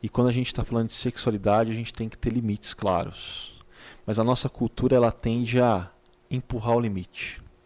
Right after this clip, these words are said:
Então o camarada tá no trabalho, tem alguma outra mulher, ah, começa com uma conversa na brincadeira,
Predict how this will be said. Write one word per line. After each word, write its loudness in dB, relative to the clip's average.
Então 0
o 0
camarada 2
tá -4
no -6
trabalho, 4
tem 0
alguma 2
outra 2
mulher, 2
ah, 0
começa 0
com -12
uma -4
conversa -6
na -10
brincadeira, 0